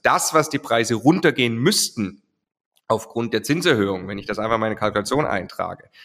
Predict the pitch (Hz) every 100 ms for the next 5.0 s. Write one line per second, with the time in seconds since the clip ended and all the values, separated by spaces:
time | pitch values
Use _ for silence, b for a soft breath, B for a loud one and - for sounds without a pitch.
0 | B - 110 139 139 135 131 127 127 120
1 | 120 117 156 208 92 - - 104 104 101
2 | 104 104 104 - - - 110 123 131 113
3 | 113 113 101 107 113 - 107 107 - 101
4 | 104 98 98 101 104 101 - 92 90